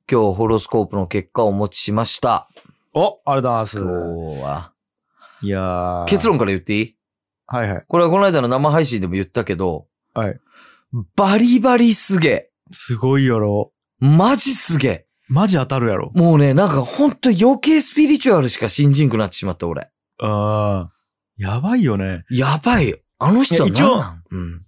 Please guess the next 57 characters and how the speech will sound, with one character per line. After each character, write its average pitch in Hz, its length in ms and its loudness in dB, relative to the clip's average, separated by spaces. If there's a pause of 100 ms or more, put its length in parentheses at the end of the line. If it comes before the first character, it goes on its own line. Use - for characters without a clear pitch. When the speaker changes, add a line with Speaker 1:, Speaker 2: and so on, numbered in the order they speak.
Speaker 2:
一 170 180 0
応 233 60 2
言 233 320 0
う 240 60 -2
と、 240 440 0
あ 127 100 -4
の、 117 80 -2
ホ 147 80 0
ロ 240 80 0
ス 240 100 -6
コ 277 140 2
ー 190 60 0
プ 113 140 -4
っ - 60 -16
ち、 131 420 -2
え 113 80 0
ー 110 40 -2
と、 107 160 -6 (100)
相 247 280 0
手 285 120 -2
に 208 100 2
与 151 260 -2
え 220 80 4
る 202 80 2
情 202 260 2
報 220 140 2
っ 208 100 -4
つ 113 140 -8
う 104 40 -4
の 92 140 -4
が、 104 320 0 (600)
ま 208 120 0
ず 156 120 -4
誕 254 600 0
生 240 480 2
日 113 160 -2
と、 151 400 0
あ 139 60 -6
と 117 80 -6
そ 185 140 0
の 151 60 2
時 120 140 -4
間 190 220 2
か 101 120 -4
な？ 120 180 -4
誕 165 160 0
生 160 80 -2
時 139 160 -4
間。 95 240 -6 (260)
Speaker 1:
時 95 140 -12
間。 85 240 -6 (300)
Speaker 2:
あ 226 120 -2
と 160 160 -2 (200)
本 185 280 2
名 110 80 -2
よ 92 220 -4 (320)
ね。 92 260 -2